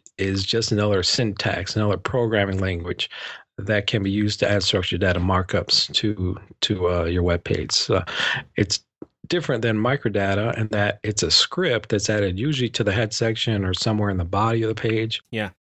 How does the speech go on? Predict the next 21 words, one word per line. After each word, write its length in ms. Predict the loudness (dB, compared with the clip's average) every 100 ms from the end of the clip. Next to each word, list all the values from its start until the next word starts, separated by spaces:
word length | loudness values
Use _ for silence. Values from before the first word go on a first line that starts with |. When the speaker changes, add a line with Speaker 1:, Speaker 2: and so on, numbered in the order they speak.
| -8
Speaker 1:
And, 440 | 0 0 2 0 2
uh, 140 | 2
of 180 | 0 -2
course, 220 | -2 0
there 100 | 2
are 80 | 2
some 260 | 2 0
differences 540 | -2 -2 -2 -2 -2 -2
between 320 | -2 -2 -2
microdata 680 | 0 0 0 0 0 2 0
and 120 | -2
json 340 | -2 0 0 0
L 120 | 0
D, 380 | 0 -2 0 -2
and 100 | -2
each 200 | 0 0
have 180 | 0 0
their 120 | -2
pros 320 | -2 0 0
and 120 | -2
cons. 560 | 0 0 2 0 -2